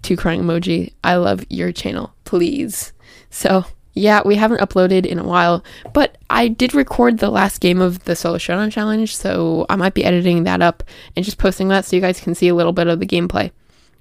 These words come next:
The last game was pretty easy, so I don't know if it'd be even that entertaining, but, um, Ling Ling says, "Healing Lies." Healing Lies, I think, is my favorite, so I agree with you. Um,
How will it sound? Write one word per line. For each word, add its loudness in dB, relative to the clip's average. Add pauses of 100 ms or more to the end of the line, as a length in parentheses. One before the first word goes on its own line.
(580)
The 0
last 0
game 0
was -2
pretty -4
easy, -8
so -6 (560)
I 2
don't -2
know -4
if -8
it'd -6
be -4
even -6
that -4
entertaining, -8
but, -6 (680)
um, 0
Ling 4
Ling 4
says, 0
"Healing 0
Lies." 0 (680)
Healing 2
Lies, 2 (140)
I 0
think, 2
is 0
my -2
favorite, -4
so -2 (340)
I -2
agree -2
with -4
you. -2 (920)
Um, -2